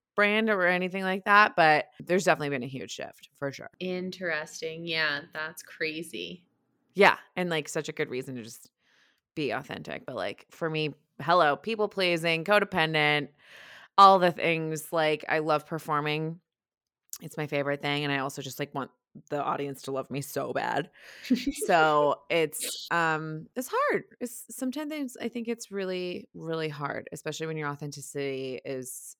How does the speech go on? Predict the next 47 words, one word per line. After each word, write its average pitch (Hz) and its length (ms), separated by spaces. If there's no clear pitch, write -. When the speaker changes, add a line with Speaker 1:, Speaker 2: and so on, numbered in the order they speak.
Speaker 1:
um, 139 440
very 139 300
counterintuitive 131 800
to, 123 440
like, 135 340
what 135 240
is 135 120
going 127 220
on 123 120
around 185 300
you. - 60
Speaker 2:
Oh, 151 300
yeah, 87 400
a 143 40
hundred 139 340
percent. - 400
I 131 80
mean, 135 200
you're 135 140
speaking 139 440
to, 135 140
like, 127 260
the - 100
oldest 123 500
daughter 113 400
and 107 300
from 139 160
a 127 60
very, 127 280
you 135 160
know, 98 160
traditional 135 880
town. 127 680
And 190 140
I'm 180 120
a 165 60
manifester, 156 720
so 151 140
apparently 170 460
I 131 80
piss 156 260
people 135 320
off 135 280
without 139 260
even 135 200
realizing 127 640
it. - 220